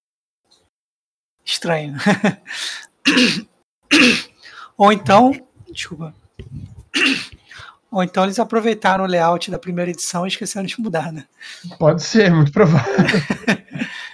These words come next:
Speaker 1: Então, de qualquer forma, <coughs> eu vi lá algumas regras, enfim, não, eu, eu li de cabo a rabo esse regulamento aqui, só que eu não
Speaker 2: Hum.
Speaker 1: consegui fazer muitas anotações, porque eu tava,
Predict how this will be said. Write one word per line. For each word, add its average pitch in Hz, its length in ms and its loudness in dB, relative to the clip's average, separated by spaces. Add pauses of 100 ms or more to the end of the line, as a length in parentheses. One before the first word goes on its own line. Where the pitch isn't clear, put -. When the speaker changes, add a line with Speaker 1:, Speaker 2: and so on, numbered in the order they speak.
(680)
Speaker 1:
Então, 180 460 2
de 175 100 -6
qualquer 202 240 4
forma, 220 480 6 (240)
<coughs> - 1400 -4
eu 196 120 0
vi 175 120 -2
lá 196 160 6
algumas 185 300 0
regras, 190 380 -2 (440)
enfim, 240 240 -14
não, 165 220 0
eu, 160 100 -4 (300)
eu 196 80 2
li 202 160 2
de 214 80 -2
cabo 233 220 6
a 220 40 8
rabo 190 240 6
esse - 160 -2
regulamento 185 520 0
aqui, 160 280 -8 (460)
só - 240 -4
que 170 520 -2 (580)
eu 185 100 -4
não 175 100 -2
Speaker 2:
Hum. 123 60 -6
Speaker 1:
consegui 170 960 -6 (1500)
fazer 180 280 2
muitas 185 280 2
anotações, 190 600 0
porque - 180 -14
eu 180 40 -6
tava, 165 600 -2